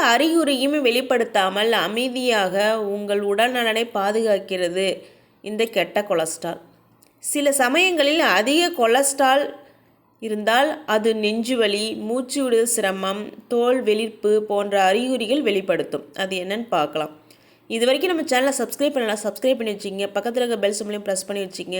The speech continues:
இந்த மாதிரி பயனுள்ள வீடியோக்கள் அதிகம் தெரிஞ்சுக்க முடியும். நம் உடலில் கெட்ட கொலஸ்ட்ரால் எப்படி உருவாகிறது, அதனால் நம் உடலுக்கு ஏற்படக்கூடிய பாதிப்புகள் மற்றும் ஆபத்துகள் என்னென்னு தெரிஞ்சுக்கலாம்.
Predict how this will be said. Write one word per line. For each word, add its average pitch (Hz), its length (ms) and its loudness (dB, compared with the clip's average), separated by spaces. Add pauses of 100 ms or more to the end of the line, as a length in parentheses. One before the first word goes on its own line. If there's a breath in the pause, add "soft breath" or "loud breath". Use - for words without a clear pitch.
இந்த 185 160 -8
மாதிரி 208 140 -4 (100)
பயனுள்ள 214 340 -2
வீடியோக்கள் 202 320 -2
அதிகம் 196 300 -2
தெரிஞ்சுக்க 165 420 -8
முடியும். 151 260 -12 (1400)
நம் 220 340 0
உடலில் 320 360 2 (140)
கெட்ட 226 300 2 (120)
கொலஸ்ட்ரால் 254 520 2 (120)
எப்படி 320 340 0 (100)
உருவாகிறது, 180 640 2 (580)
அதனால் 220 500 2 (100)
நம் 254 140 0 (100)
உடலுக்கு 277 380 2 (200)
ஏற்படக்கூடிய 233 840 0 (140)
பாதிப்புகள் 226 720 2 (160)
மற்றும் 202 360 -4 (200)
ஆபத்துகள் 262 520 2 (200)
என்னென்னு 240 520 -2 (500 loud breath)
தெரிஞ்சுக்கலாம். 175 540 -4